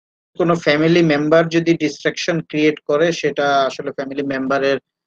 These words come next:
fault না, সেটা আমার fault, কারণ আমি তাদেরকে আগে থেকে inform করি নাই অথবা আমি আমার ডোরটা lock করি নাই আগে থেকে। So, এই বিষয়গুলো আমরা আগে থেকেই, আহ, একটু, আহ, খেয়াল রাখবো।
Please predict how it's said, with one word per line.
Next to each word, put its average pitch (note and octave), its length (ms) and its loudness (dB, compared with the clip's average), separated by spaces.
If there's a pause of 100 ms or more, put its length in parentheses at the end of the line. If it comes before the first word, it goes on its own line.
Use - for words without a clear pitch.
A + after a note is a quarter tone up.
(280)
fault B2+ 280 2
না, A#2 80 -16
সেটা - 240 -4
আমার D#3 200 2
fault, G#2+ 300 -8
কারণ C3 200 -6
আমি D#3+ 300 -4 (180)
তাদেরকে C#3+ 480 -4
আগে C3+ 300 -2
থেকে F3 320 -2
inform E3+ 440 0
করি F3 180 2
নাই G3+ 220 0 (420)
অথবা F3+ 440 2
আমি D#3 280 2
আমার D3 200 -2
ডোরটা C#3+ 340 0
lock C#3 180 2
করি A#2 220 -6
নাই A2 100 -18
আগে F#2+ 140 -14
থেকে। - 260 -20 (480)
So, - 80 -8
এই F3+ 140 4
বিষয়গুলো F#3+ 460 4
আমরা F#3+ 240 4
আগে D3+ 180 6
থেকেই, E3+ 540 2
আহ, E3 60 -2
একটু, C#3+ 520 2
আহ, B2+ 520 -2
খেয়াল C#3+ 220 0
রাখবো। D#3 360 2